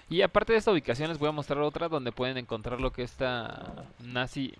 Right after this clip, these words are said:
nazis inglesa. Eh, pueden encontrarla. Eh, yo realmente ya cuando la vi, eh, se me figura bastante lo que son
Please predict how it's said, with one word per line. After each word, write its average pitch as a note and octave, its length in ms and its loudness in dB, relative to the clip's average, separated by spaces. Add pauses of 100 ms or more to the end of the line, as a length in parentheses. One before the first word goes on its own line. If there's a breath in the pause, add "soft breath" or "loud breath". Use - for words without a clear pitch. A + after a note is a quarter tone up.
(100)
nazis B2+ 640 -2
inglesa. B2 540 -6 (2750 loud breath)
Eh, B2 300 -2
pueden D3+ 160 4
encontrarla. B2+ 640 0 (240)
Eh, B2+ 460 0
yo F3+ 320 6
realmente F3+ 340 2
ya F3+ 80 4
cuando E3 220 2
la A#2 100 6
vi, E3 400 -4
eh, A#2+ 60 -2
se B2 100 -8
me A#2+ 140 -2
figura C3 280 -2
bastante B2+ 380 -2
lo A#2 120 -2
que - 180 -6
son C3 500 -6